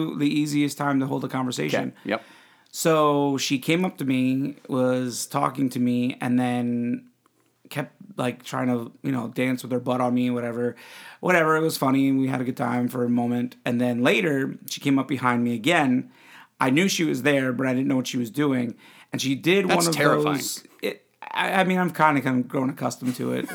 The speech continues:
Speaker 1: <laughs> doing this. It happens a lot.
Speaker 2: Okay.
Speaker 1: So she came up, like, side behind, like, kinda knew she was there, felt her for a second. And then she decided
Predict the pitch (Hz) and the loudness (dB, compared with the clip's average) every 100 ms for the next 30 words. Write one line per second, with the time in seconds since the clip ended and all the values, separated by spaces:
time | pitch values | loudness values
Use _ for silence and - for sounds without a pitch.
0 | 392 - - 135 123 120 120 - 247 - | -4 -2 -2 2 2 2 2 0 -2 -4
1 | - - 127 123 123 - - - - 127 | -10 -6 -4 -4 -4 -6 -4 -4 -4 -8
2 | - 139 131 - - 156 143 123 - - | -6 -6 -6 -6 2 4 4 2 -4 -20
3 | _ _ _ _ - - - - - - | _ _ _ _ -18 -16 -18 -10 -8 -2
4 | 165 160 151 - - _ _ _ _ _ | 2 4 4 2 -8 _ _ _ _ _
5 | 156 131 127 - - 143 139 131 131 123 | -4 -2 -2 -4 -2 0 0 -2 -2 -2
6 | 139 135 131 127 120 - 135 135 135 131 | 0 2 2 2 0 0 2 4 4 2
7 | 139 131 117 127 127 127 123 135 131 131 | 0 -2 0 -2 -2 -2 -4 -4 -2 -4
8 | 123 135 123 131 123 131 127 - - - | -4 -4 -4 -4 -2 -2 -4 -6 -20 -20
9 | - _ 147 143 170 185 202 180 170 147 | -20 _ 2 4 4 2 0 0 4 4
10 | 147 147 147 | 4 2 -2